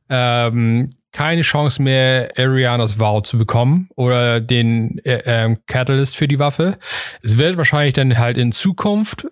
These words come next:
aber nicht in dieser Season, irgendwie eine Möglichkeit geben, dass man Arianas Vow, ähm, bekommt. Entweder halt durch,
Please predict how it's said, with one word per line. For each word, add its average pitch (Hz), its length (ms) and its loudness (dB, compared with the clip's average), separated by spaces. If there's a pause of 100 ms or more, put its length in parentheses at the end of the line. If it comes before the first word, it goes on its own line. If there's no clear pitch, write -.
(140)
aber 120 260 0
nicht 160 220 0
in 151 140 2
dieser 135 220 4
Season, 120 480 2 (520)
irgendwie 131 340 0
eine 131 120 2
Möglichkeit 127 560 0
geben, 131 300 0
dass 123 140 2
man 127 140 0
Arianas 123 580 0
Vow, 113 340 -2 (300)
ähm, 110 580 0 (140)
bekommt. 151 520 -2
Entweder 123 380 0
halt 110 280 0
durch, 117 380 0